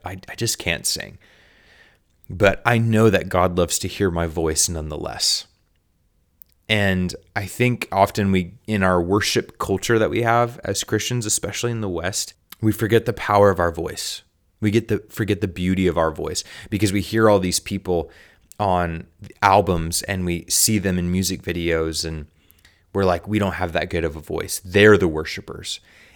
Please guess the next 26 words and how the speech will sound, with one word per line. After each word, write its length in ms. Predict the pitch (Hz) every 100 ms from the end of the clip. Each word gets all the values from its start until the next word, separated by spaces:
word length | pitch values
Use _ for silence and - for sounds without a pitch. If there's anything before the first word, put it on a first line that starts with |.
| _
And 140 | 98
I 100 | 95
just 140 | 135 160
want 100 | 147
to 80 | 92
tear 280 | - 104
down 200 | 104 98
that, 320 | 87 80 - 90
that 140 | 87
lie 380 | 85 80 92 92
that 300 | 80 - - _ _ _ _
only 240 | 101 104 98
worship 500 | 80 90 - 101 -
leaders 320 | 85 80 78
worship. 520 | 78 87 - 82 -
No, 120 | 98
the 120 | 95 92
worship 440 | 90 - 156 -
leader's 340 | 95 87 82
goal 480 | 80 _ 78 82 117
is 120 | 104
actually 320 | 92 82 - 98
to 180 | - 87
engage 560 | 85 76 82 90 90
the 100 | -
room 560 | 80 78 87 87 120